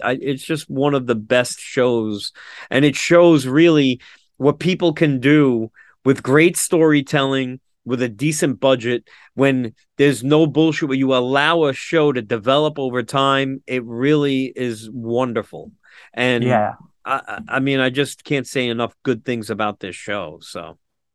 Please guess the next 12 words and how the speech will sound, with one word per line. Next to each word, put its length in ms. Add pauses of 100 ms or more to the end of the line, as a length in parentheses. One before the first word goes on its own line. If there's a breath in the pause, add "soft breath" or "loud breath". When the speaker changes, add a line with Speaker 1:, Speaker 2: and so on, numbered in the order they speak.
(520)
Speaker 1:
anyway, 460 (480)
I 80
know 100
we've 140
been 260 (280)
Speaker 2:
Awesome. 120
Speaker 1:
chatting 320
on. 240
It's 260
over 340
an 100
hour. 520